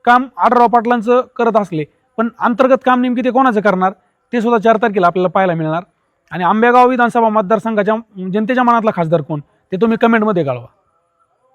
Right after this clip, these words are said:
हां, आपण जर पाहिलं, आता पुढला महत्त्वाचा विधानसभा मतदारसंघ, तो विधानसभा मतदारसंघ म्हणजे खेड आणि आळंदी विधानसभा मतदारसंघ, तो पण एक महत्त्वाचा मतदारसंघ आहे. आता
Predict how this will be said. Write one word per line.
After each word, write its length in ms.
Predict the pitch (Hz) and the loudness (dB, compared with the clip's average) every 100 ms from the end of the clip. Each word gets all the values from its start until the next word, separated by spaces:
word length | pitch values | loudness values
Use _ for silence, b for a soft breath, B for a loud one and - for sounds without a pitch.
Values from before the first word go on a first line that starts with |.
| _ _ _ _ | _ _ _ _
हां, 100 | 139 127 b b b | -14 -14 b b b
आपण 360 | - 170 196 254 | -2 0 2 4
जर 120 | 254 | 2
पाहिलं, 320 | 240 226 190 233 _ _ _ - | 4 2 0 -6 _ _ _ -4
आता 180 | 175 | 0
पुढला 580 | 233 - 294 285 285 285 | 0 2 2 4 6 4
महत्त्वाचा 580 | 277 285 247 240 233 247 | 4 2 4 2 2 2
विधानसभा 420 | 254 240 233 220 | 2 2 2 0
मतदारसंघ, 520 | 196 175 185 185 156 131 - _ _ _ 190 - | 0 0 -2 -2 -8 -10 -16 _ _ _ _ 0
तो 80 | 208 | 2
विधानसभा 380 | 233 202 214 | 4 2 0
मतदारसंघ 460 | 202 190 196 190 190 | 0 0 0 -2 -4
म्हणजे 260 | 175 165 220 _ _ _ _ _ _ - | -4 -4 -6 _ _ _ _ _ _ -18
खेड 160 | - 220 | -2 2
आणि 140 | 208 | 2
आळंदी 280 | 208 208 196 | 2 2 0
विधानसभा 320 | 202 180 180 | -2 -2 -4
मतदारसंघ, 460 | 156 151 151 - 196 | -4 -4 -6 -10 -10
तो 180 | 220 269 | 2 2
पण 160 | 285 | 4
एक 80 | 269 | 0
महत्त्वाचा 380 | 254 277 226 214 | 2 2 2 2
मतदारसंघ 480 | 220 180 196 202 156 | 0 0 -2 -2 -6
आहे. 80 | 135 _ _ _ _ | -8 _ _ _ _
आता 420 | 165 175 247 - | -2 4 4 4